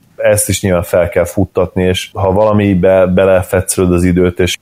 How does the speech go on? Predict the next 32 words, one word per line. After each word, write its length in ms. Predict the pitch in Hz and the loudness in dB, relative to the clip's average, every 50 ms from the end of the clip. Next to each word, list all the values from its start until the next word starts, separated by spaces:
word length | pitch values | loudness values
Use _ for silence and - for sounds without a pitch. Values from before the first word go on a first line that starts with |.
| _ | _
próbáld 300 | - 98 95 92 92 87 | -4 -2 0 2 2 2
minőségén 600 | 90 92 92 92 90 90 - - 92 85 90 87 87 | 2 2 2 2 0 0 -2 -2 -2 0 0 -2 -2
csinálni, 320 | - - 92 90 87 87 | -2 -2 -2 0 0 0
akkor 180 | 87 - - 87 | -2 -2 0 0
én 80 | 90 | 0
azt 100 | 90 90 | 2 2
gondolom, 220 | 92 92 90 87 90 | 2 2 2 2 2
hogy 120 | 92 90 | 2 2
előbb-utóbb 380 | 90 87 90 85 - - 85 82 | 2 0 0 -2 -2 -2 -2 -2
azért 320 | 85 82 90 85 82 - | 0 0 0 -2 0 0
arra 240 | 90 85 85 85 85 | 0 2 2 2 2
reagálni 440 | 87 87 87 85 82 85 82 85 85 | 2 2 2 2 2 2 0 0 -2
fognak 320 | - - 87 85 85 - | -4 -4 -4 -4 -4 -4
az 100 | 87 85 | -2 -2
emberek. 520 | 87 85 87 87 90 95 98 - _ _ _ _ _ | 0 0 2 2 2 2 0 -2 _ _ _ _ _
Még 200 | - 101 98 92 | -2 -2 0 0
egy 120 | 90 87 | 2 2
ilyen 200 | 87 90 87 87 | 2 2 0 -2
kicsi, 440 | 87 - 87 85 - - 87 85 - _ _ _ _ - | -2 -4 -6 -6 -4 -4 -6 -6 -6 _ _ _ _ -4
ö, 240 | 90 85 85 82 80 - - | -2 0 0 0 -2 -2 -2
piacon, 560 | - 92 90 87 87 - - 92 90 87 87 | 0 0 0 0 -2 -2 -2 -2 0 0 0
meg 340 | 85 85 85 87 85 78 78 82 | 0 0 0 0 -2 -2 -2 -2
még 240 | 92 90 90 87 | -2 -2 0 0
egy 120 | 87 87 87 | 0 0 0
ilyen 160 | 87 87 90 | 0 -2 -2
kicsi 280 | - - 92 - - 87 | -4 -6 -6 -4 -2 0
oldalon 380 | 82 85 85 82 85 80 82 | 0 0 2 0 0 0 -2
is, 140 | 87 87 - | -2 -4 -4
mint 200 | - 87 87 - | -4 -4 -4 -4
amilyen 240 | 85 85 85 85 82 | -4 -2 -2 -2 -2
a 40 | 82 | -2
miénk. 400 | 85 87 85 82 87 90 - | 0 -2 0 -2 -2 -4 -6